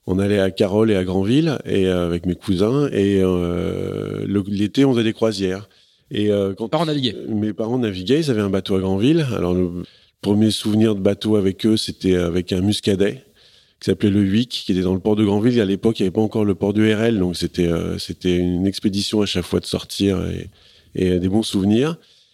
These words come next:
Speaker 1: Et puis, euh, et on faisait de l'optimiste, on faisait, on avait un tabur qu'on se partageait avec mes sept cousins, et, euh, le tabur qui faisait deux mètres, on essayait de, tentant d'arriver à monter à quatre dessus. Et, euh, voilà, c'était nos, nos,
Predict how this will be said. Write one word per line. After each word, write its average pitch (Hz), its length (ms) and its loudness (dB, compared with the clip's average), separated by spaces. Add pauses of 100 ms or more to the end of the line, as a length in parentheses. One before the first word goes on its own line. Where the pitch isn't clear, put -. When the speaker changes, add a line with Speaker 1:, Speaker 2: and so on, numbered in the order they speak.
(120)
Speaker 1:
Et 107 220 0
puis, 139 420 0
euh, 95 920 2
et 120 240 4
on 120 160 0
faisait 92 180 0
de 107 60 -2
l'optimiste, 110 760 0
on 107 100 0
faisait, 104 320 2
on 101 160 2
avait 98 200 -2
un 98 80 -2
tabur 110 460 0
qu'on 95 100 -2
se - 80 -6
partageait 98 420 -2
avec 101 180 2
mes 95 120 0
sept - 220 -4
cousins, 113 540 0
et, 98 200 4
euh, 90 240 2
le 82 80 -4
tabur 95 340 -2
qui - 120 -8
faisait 95 120 0
deux 92 140 0
mètres, 117 260 0
on 104 80 0
essayait 92 280 -2
de, 92 40 -8
tentant 123 300 0
d'arriver 123 260 2
à 101 40 2
monter 101 260 0
à 95 60 -4
quatre 107 260 0
dessus. 101 340 -4 (680)
Et, 98 200 0
euh, 98 80 2
voilà, 90 240 2
c'était 98 260 -4
nos, 95 380 4
nos, 87 520 2